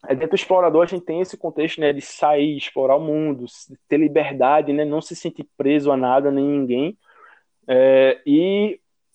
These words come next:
esse arquétipo, ele se aprofunda cada vez mais, por exemplo, quando, quando,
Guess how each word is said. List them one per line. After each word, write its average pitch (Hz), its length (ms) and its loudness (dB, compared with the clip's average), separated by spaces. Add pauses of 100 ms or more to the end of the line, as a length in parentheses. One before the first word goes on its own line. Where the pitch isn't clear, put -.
(280)
esse 170 180 0
arquétipo, 202 380 0
ele 202 80 -2
se - 100 -2
aprofunda 220 560 -2
cada 202 220 2
vez 185 240 2
mais, 151 260 0
por 165 140 -6
exemplo, 156 260 0
quando, 175 380 0
quando, 160 480 0